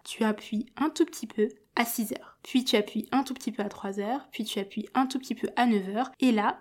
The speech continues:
t'essaies d'insérer un tout petit peu plus ton dilatateur. Et généralement, tu vas voir que ça va vraiment t'aider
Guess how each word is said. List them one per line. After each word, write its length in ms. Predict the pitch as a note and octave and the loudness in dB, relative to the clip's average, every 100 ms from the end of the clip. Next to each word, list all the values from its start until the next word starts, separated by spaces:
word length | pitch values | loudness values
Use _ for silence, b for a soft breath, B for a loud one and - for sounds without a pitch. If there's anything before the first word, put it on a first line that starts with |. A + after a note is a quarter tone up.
| - | -6
t'essaies 340 | A3+ G#3+ A#3 | -2 2 2
d'insérer 640 | G#3+ A#3+ C4+ - A#3 A3+ - | 4 0 0 -2 0 -2 -4
un 100 | G#3 G#3 - | -6 -6 0
tout 100 | A4 | 0
petit 140 | - | 0
peu 120 | - | -4
plus 400 | C4 B3+ C4+ - b b - | 0 2 2 0 b b -2
ton 100 | B3+ | 2
dilatateur. 640 | A#3+ A3 A3 G#3 - - - | 4 2 2 -2 -6 -14 0
Et 100 | B3 | 2
généralement, 540 | A3 A3+ A3 G#3+ B3 D#4 | 4 4 4 4 4 4
tu 100 | - | 2
vas 100 | G#3 | 4
voir 340 | A#3 B3+ - | 4 4 -2
que 260 | G#3+ G#3 - | 0 0 0
ça 160 | - | -4
va 120 | G3 F#3+ | -4 -2
vraiment 420 | G#3 A#3 C4 C#4+ | 2 4 4 2
t'aider 460 | - A3+ F#3 A#3+ | 2 2 4 -2